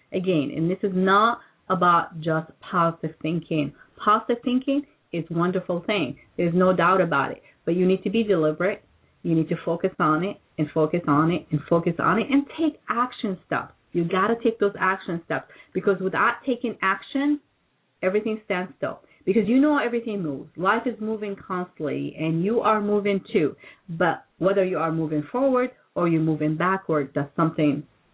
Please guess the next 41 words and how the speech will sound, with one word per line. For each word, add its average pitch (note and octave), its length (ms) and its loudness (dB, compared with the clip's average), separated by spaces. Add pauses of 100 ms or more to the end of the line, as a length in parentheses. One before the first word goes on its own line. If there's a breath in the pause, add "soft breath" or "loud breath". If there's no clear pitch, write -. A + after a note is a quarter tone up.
(160)
relies D3+ 500 4 (160)
on D3 300 2
you, C#3+ 300 0 (400 soft breath)
and D3 220 4
what D3+ 160 0
you D3+ 140 0
want D3 260 2
to C#3+ 140 -6
see D3+ 100 2
happening. D3 640 -2
With E3 160 4
all F3 220 4
that E3 180 0
being E3 360 2
said, D#3+ 240 0
much E3+ 200 2 (100)
love F3+ 160 2 (100)
to F#3 80 0
you E3 120 4
guys, D#3 500 2
and D3 200 0 (120)
thank F#3 280 2
you D#3+ 120 -4 (100)
so E3+ 140 -2
much D#3+ 220 0
again D3+ 360 0
for D#3 80 -2
listening. D#3 520 2 (300 loud breath)
And G3+ 180 2
thank G3+ 300 4
you, G#3 140 2
Kirk, D#3+ 380 2
and E3 200 0
I E3 120 4
look E3 200 -2
forward D#3+ 380 4 (320)
to - 100 2
be D#3 180 0
speaking E3 300 0
with D#3+ 160 0
you D#3+ 140 0